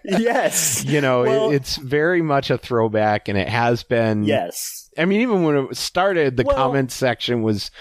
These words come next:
Speaker 2: pretty darn rudimentary, and, and it's definitely improved, but it's still, you know, it's not Twitter, which we pride ourselves on, I think.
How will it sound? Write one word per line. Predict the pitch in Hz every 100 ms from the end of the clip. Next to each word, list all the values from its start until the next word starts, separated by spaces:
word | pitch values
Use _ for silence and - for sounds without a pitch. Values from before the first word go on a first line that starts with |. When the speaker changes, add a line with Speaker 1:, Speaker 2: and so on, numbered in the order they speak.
| - - -
Speaker 2:
pretty | - 180 175
darn | 151 139 127
rudimentary, | 123 135 113 113 135 - 107 104
and, | 101 104 104 - -
and | 127 131 127 -
it's | 170 -
definitely | 277 262 269 180
improved, | 135 - 190 156
but | 127 127
it's | 135 -
still, | - 220 202 185 160 117 135 127 _ - - - 135 101
you | 151
know, | 160 131 117 113 - -
it's | 147 -
not | 156 170 170 - -
Twitter, | - 156 117 113
which | 104 107 - - _
we | - 110 127 135
pride | - 135 117
ourselves | 104 95 101 95 101
on, | 90
I | 90
think. | 87 - 135 - -